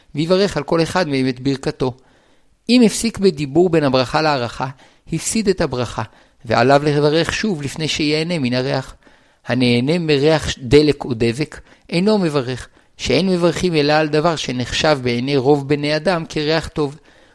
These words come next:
וכמו כן, אדם שאינו נהנה מריח שנחשב טוב בעיני רוב בני אדם, אינו מברך עליו, הואיל ולא נהנה. וכן אין מברכים על ריח היוצא ממקטרת,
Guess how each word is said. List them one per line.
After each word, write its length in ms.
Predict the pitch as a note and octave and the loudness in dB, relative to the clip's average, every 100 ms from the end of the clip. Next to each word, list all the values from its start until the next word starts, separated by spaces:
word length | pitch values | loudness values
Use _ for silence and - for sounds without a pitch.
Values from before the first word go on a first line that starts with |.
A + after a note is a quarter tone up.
| - | -12
וכמו 360 | D3 - F3 F#3 | -8 -2 2 2
כן, 300 | - G3+ F3 | 2 2 2
אדם 260 | D3+ D#3 | 4 4
שאינו 380 | E3+ D#3 C3+ C#3+ | 4 0 0 0
נהנה 300 | E3+ D#3 D#3 | -2 -2 -2
מריח 400 | D#3 C#3+ D#3 - | -2 0 0 -2
שנחשב 500 | - C3 B2 - D#3+ D3+ | -6 -4 -4 -2 -4 -2
טוב 220 | D#3+ D3 | -2 0
בעיני 300 | B2+ B2 C#3+ | -2 -2 0
רוב 280 | C#3 D3+ C3 | 2 2 0
בני 220 | C3 C#3+ | 0 0
אדם, 260 | D#3 F#3 E3+ - - _ _ _ _ | 0 0 -2 -8 -20 _ _ _ _
אינו 320 | D3+ E3 E3+ | 4 6 6
מברך 440 | F#3 E3+ E3+ E3+ - | 4 4 2 2 2
עליו, 220 | D#3+ B2 - _ | 0 0 -4 _
הואיל 260 | - B2+ C#3+ | -2 0 2
ולא 280 | C#3+ D3+ D#3 | 2 4 4
נהנה. 320 | D#3 D3+ D#3 C#3 _ _ _ - | 2 -2 -4 -6 _ _ _ -6
וכן 280 | D3 F#3 G3 | -2 2 2
אין 180 | G3 G3 | 2 4
מברכים 440 | F#3+ D#3+ D3+ F3+ | 4 4 4 0
על 60 | E3 | 0
ריח 280 | D3+ E3+ E3+ | 2 2 2
היוצא 300 | D#3 D#3+ E3+ | 0 0 -2
ממקטרת, 720 | E3 D#3+ - G3 F3+ B2+ | -2 -6 -4 -2 0 -2